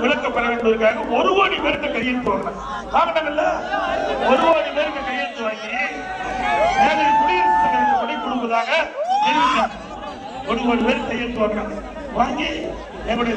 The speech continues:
சேலம் மாவட்டம் பெத்தலாக்கி மண்டலத்துல திமுக மாநில இளைஞரணி மாநாடு நடந்தது. அந்த மாநாட்டுல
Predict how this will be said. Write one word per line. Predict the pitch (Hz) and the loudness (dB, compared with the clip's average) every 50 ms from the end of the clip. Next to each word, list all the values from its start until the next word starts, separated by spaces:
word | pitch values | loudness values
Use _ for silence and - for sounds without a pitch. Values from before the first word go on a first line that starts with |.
| 220 226 | 0 0
சேலம் | 247 277 294 269 - | 0 2 2 0 2
மாவட்டம் | 254 254 247 247 233 226 - | 2 2 2 2 0 0 0
பெத்தலாக்கி | 220 214 233 269 269 269 254 247 240 | 0 0 2 2 2 2 0 0 -2
மண்டலத்துல | 233 226 226 220 226 233 277 294 285 294 - - - - - - - - - | -2 -2 0 -2 0 2 2 2 2 0 -4 -8 -8 -10 -10 -10 -6 -2 0
திமுக | 269 330 320 294 277 269 262 277 320 - - 254 240 | 0 2 2 0 0 -2 -2 -2 -2 -2 0 2 4
மாநில | 254 269 294 285 277 277 285 285 294 320 311 320 - - - - - 185 - | 4 4 4 4 0 -2 0 2 2 2 2 0 -4 -8 -10 -12 -8 -6 -2
இளைஞரணி | 277 339 339 330 302 294 294 269 254 | -2 0 0 0 -2 -2 -2 -2 0
மாநாடு | 240 247 254 247 247 247 254 247 226 | 2 2 2 2 0 0 -2 -2 -4
நடந்தது. | 220 220 - 220 226 - - - - - - - - - - - | -4 -4 -4 -8 -12 -12 -12 -14 -12 -12 -12 -12 -12 -12 -8 -6
அந்த | 226 240 262 247 | -2 -2 0 2
மாநாட்டுல | 254 269 302 311 302 - 277 285 269 | 2 2 2 2 0 -2 -4 -4 -4